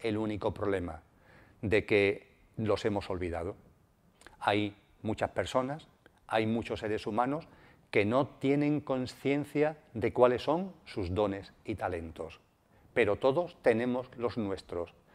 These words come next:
y no hay jerarquía entre ellos. Las, los dones y talentos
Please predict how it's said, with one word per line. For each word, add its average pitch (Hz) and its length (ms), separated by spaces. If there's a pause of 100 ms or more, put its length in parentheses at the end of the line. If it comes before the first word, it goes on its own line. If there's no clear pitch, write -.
(440)
y 127 160
no 120 160
hay 175 240
jerarquía 139 680
entre 135 320
ellos. 87 360 (1300)
Las, 104 500 (120)
los 104 240
dones 131 280
y 143 60
talentos 147 600